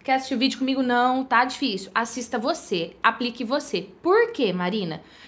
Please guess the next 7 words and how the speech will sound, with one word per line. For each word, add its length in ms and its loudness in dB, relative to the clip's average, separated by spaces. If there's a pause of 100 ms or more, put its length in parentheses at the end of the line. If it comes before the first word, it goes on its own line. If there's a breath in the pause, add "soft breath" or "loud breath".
(120)
Porque 240 -2
comportamento 1400 2
interfere 800 4
no 140 -2
comportamento 680 0
do 160 4
outro. 420 4